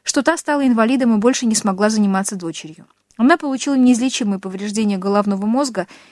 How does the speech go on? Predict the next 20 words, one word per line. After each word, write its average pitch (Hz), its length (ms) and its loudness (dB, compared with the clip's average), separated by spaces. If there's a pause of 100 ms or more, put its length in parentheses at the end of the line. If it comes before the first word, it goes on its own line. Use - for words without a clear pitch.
(160)
и 226 80 0
у 233 40 6
нее 254 200 8
неоднократно 247 640 4
делались 240 420 0
кровоизлияния 208 760 -2
в 214 40 -2
мозг». 185 360 -4 (520)
«Вы 226 100 2
говорите 247 460 2
об 226 100 2
Александре 240 500 4
Золоченко?» 247 720 0 (1000)
Прокурор 220 440 0
Экстрем 226 380 0
с - 80 -10
пристальным 262 460 0
вниманием 220 480 2
наклонился 190 560 -4
вперед. 175 420 -8